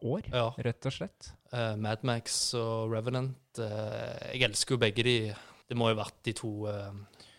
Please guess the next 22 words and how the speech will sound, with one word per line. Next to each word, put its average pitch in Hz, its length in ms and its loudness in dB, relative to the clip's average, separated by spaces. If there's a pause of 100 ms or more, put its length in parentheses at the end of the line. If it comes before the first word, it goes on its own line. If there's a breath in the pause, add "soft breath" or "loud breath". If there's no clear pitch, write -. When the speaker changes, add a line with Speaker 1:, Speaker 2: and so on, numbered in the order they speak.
Speaker 2:
hovedkandidatene, 113 1000 0 (100)
eh, 107 520 -6
men 104 440 -8 (800)
for 117 100 -10
meg 110 260 -4
er 110 180 -4
det, 113 300 -2 (840 loud breath)
for - 140 -4
meg 127 220 2
så - 140 2
er 120 40 6
Spotlight, 117 520 -2
det 120 140 0
er 117 360 0
liksom 113 360 -6
en 110 240 -4
film 117 300 -6
som 107 320 -2 (140)
kommer 110 220 -4
til 120 120 0
å, 107 240 0
eh, 101 440 -6